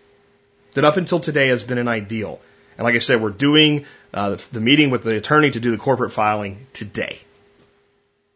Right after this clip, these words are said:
As soon as I'm done with this. If that doesn't inspire that what we're going to do is going to work, I don't know what would,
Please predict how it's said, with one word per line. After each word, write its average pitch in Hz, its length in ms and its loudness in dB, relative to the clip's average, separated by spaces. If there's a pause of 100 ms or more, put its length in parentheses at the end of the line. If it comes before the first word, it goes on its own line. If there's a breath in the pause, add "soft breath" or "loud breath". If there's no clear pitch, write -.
(280)
As - 80 -10
soon 147 120 -2
as 135 120 0
I'm 127 120 2
done 131 240 2
with 110 140 -2
this. - 380 -16 (2000 soft breath)
If 135 140 -4
that 214 240 -4
doesn't 233 260 -4
inspire 165 840 -2
that 131 540 -4
what 151 300 -2
we're 180 140 2
going 156 280 0
to 139 80 -2
do 135 200 -4
is 127 120 -4
going 131 240 -2
to 117 100 -8
work, 120 480 -2
I 135 100 0
don't 139 240 -2
know 127 120 -2
what 117 200 -4
would, 135 380 0